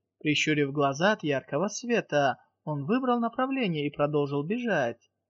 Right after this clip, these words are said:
Внезапно вся гора, в которой была шахта, затряслась. Из шахты хлынули потоки злой энергии и стали собираться в облака над горой.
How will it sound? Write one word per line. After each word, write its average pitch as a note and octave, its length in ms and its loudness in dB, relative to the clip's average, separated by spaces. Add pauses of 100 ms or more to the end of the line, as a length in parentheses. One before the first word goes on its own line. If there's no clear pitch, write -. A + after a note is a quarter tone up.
(260)
Внезапно D#3+ 760 0
вся A#3+ 240 0
гора, C4 260 4
в - 60 -10
которой D#3+ 340 2
была D3 220 4
шахта, E3+ 420 2
затряслась. F3+ 960 0 (320)
Из D#3 180 0
шахты C4 380 -2
хлынули G#3 480 2
потоки D3 460 0
злой C#3+ 300 0
энергии D3 720 -4 (300)
и D3+ 120 2
стали C4 340 0
собираться G#3+ 580 2
в E3+ 60 2
облака D3 400 0
над C#3+ 180 -4
горой. E3 640 -2